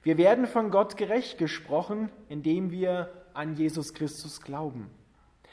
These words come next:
Dadurch können alle ohne Unterschied gerettet werden. Denn alle Menschen haben gesündigt und das Leben in der Herrlichkeit Gottes verloren.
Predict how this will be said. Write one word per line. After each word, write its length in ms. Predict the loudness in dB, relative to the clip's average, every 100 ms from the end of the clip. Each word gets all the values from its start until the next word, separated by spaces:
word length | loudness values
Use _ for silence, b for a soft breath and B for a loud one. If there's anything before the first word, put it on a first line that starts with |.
| B B
Dadurch 320 | 4 4 2
können 240 | 2 2
alle 420 | 4 8 10 8 6
ohne 180 | 2
Unterschied 800 | 2 0 0 -2 -2 -2 -4 -4
gerettet 540 | -4 0 0 -2 -8 -8
werden. 280 | -8 -10 -16 -20 _ _ _ _
Denn 100 | -6
alle 240 | 2 4 4
Menschen 460 | 2 0 -2 2
haben 260 | 6 6 4
gesündigt 600 | -2 0 0 0 -4 -2
und 160 | -2 2
das 220 | 2 2
Leben 360 | -4 -2 -2 -2
in 160 | -2
der 120 | -2
Herrlichkeit 800 | -2 -2 -2 -4 -8 -2 -2 0
Gottes 520 | 0 0 0 -6 -6 -8
verloren. 720 | -4 -2 -2 -4 -6 -10